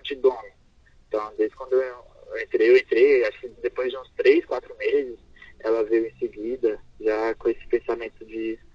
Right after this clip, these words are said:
me ensinar já a ter a visão de dono, cuidar do quiosque como se fosse meu. Desde que, com a promoção, fiquei até um pouco chateado por estar deixando o, o quiosque. Entrei assim quando,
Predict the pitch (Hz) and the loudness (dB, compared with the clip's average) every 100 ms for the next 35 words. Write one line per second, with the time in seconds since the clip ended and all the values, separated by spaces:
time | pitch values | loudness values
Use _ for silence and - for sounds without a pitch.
0 | - 117 139 - 131 127 123 - 117 120 | -20 -18 -16 -14 -8 -2 0 0 0 -2
1 | 123 120 107 127 - - 117 110 - - | -6 -4 -6 -6 -10 0 2 2 -2 2
2 | - - - - - - - - _ - | 4 4 -4 -16 -16 -14 -4 -4 _ -18
3 | - 294 - - - - - - - 170 | -12 -6 -6 -8 -20 -20 -20 -4 4 4
4 | 165 160 147 131 123 117 107 _ - 131 | 4 0 -2 0 2 0 -6 _ -2 -2
5 | 143 143 139 - 127 151 127 135 123 139 | 0 -4 -8 -10 -10 -10 -2 0 0 -2
6 | - 143 - - 131 - 107 117 120 - | -4 -12 -10 -6 -4 0 0 0 -4 -8
7 | - 113 120 - 113 120 117 110 113 107 | -6 -2 -2 -4 -12 -4 -2 0 0 0
8 | 107 104 _ - - _ - 113 - 110 | -4 -10 _ -20 -20 _ -14 -12 0 2
9 | 113 117 - - 101 - - 135 131 - | 2 -2 -6 -10 -8 0 6 6 6 -2
10 | - 170 170 160 143 127 | -6 0 2 2 0 -2